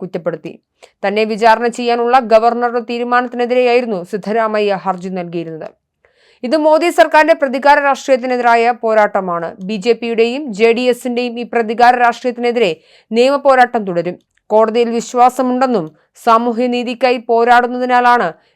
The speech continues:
ബി ജെ പിയും ജെ ഡി എസും പ്രതികാര നടപടിയിലേക്ക് കടന്നതെന്നും സിദ്ധരാമയ്യ പറഞ്ഞു. ഈ രാഷ്ട്രീയ പോരാട്ടത്തിൽ സംസ്ഥാനത്തെ ജനങ്ങളുടെ പിന്തുണയുമുണ്ട്. അവരുടെ അനുഗ്രഹമാണ് എന്റെ സംരക്ഷണം. ഞാൻ നിയമത്തിലും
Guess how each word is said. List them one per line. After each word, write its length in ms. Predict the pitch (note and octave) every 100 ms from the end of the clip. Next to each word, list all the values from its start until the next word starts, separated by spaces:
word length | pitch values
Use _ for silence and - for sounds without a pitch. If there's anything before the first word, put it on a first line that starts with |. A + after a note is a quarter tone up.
| -
ബി 80 | G#3+ G#3
ജെ 80 | B3
പിയും 160 | B3+ B3 A3+
ജെ 100 | A#3+
ഡി 60 | B3
എസും 200 | B3 B3+ A3+
പ്രതികാര 320 | A#3 A#3 B3 A#3+
നടപടിയിലേക്ക് 540 | A#3 A#3 A#3 A#3 A3+ A#3
കടന്നതെന്നും 500 | A3+ A3+ A#3+ A#3 A3 G#3
സിദ്ധരാമയ്യ 540 | G3 G#3+ G3+ F#3+ F#3 F3+
പറഞ്ഞു. 260 | F3+ E3+ F3 _ _ _
ഈ 80 | G3+ G#3
രാഷ്ട്രീയ 340 | G#3+ A#3 A#3+ A3+
പോരാട്ടത്തിൽ 440 | A#3 A#3 A#3 B3+ A#3
സംസ്ഥാനത്തെ 580 | A#3+ A#3 C4 B3 B3 B3 A3
ജനങ്ങളുടെ 440 | A#3 A#3+ A#3+ A#3 A3+ -
പിന്തുണയുമുണ്ട്. 680 | A#3 A#3 C4 G#3 F3 E3 - _ _ _
അവരുടെ 320 | - F#3+ G3+ G#3
അനുഗ്രഹമാണ് 720 | G#3 G#3 A#3 G3+ G#3+ G#3+ A3+ B3+ A3+
എന്റെ 160 | G#3 G3 G3
സംരക്ഷണം. 520 | F#3 F3+ - F3+ E3+ _ _ _
ഞാൻ 140 | G#3 G#3+ G#3+
നിയമത്തിലും 460 | A3+ A3+ A3+ A3+